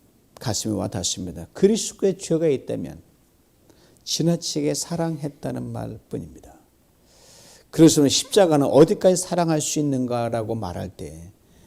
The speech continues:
이렇게까지 사랑할 수 있다는 것을 보여주는 사랑의 극한의 현장입니다. 십자가는 어디까지 용서할 수 있을까라고 하는 그 물음 앞에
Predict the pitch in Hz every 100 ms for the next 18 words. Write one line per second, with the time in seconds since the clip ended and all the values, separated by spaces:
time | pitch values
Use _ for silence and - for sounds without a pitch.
0 | - _ _ 151 151 165 - - 147 -
1 | 135 131 127 117 - - 110 - 107 101
2 | 95 101 - 131 120 120 117 - 151 139
3 | 127 127 - - 170 - 143 131 135 -
4 | _ - - 117 107 117 104 80 - -
5 | _ _ _ _ _ _ - - - -
6 | - 185 220 208 151 175 254 - 220 214
7 | 196 160 160 170 160 - 165 165 - 147
8 | 131 139 160 160 165 160 - 151 156 -
9 | 120 120 117 98 - 82 80 104